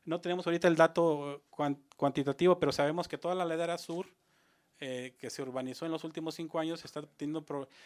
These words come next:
está generando una mayor escorrentía que está directamente afectando a, por ejemplo, al periférico, ¿no?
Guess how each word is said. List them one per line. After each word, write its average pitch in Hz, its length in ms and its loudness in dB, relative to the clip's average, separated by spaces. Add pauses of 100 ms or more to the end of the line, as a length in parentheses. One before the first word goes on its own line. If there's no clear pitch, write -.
(140)
está 156 220 2
generando 175 340 2
una 175 400 2
mayor 156 280 -4
escorrentía 165 540 -4
que 160 80 -6
está 160 140 -6
directamente 160 800 -4 (320)
afectando 156 680 -2
a, 135 220 2
por 135 100 -4
ejemplo, 156 240 -4
al 151 80 -2
periférico, 165 520 -6
¿no? 175 120 -10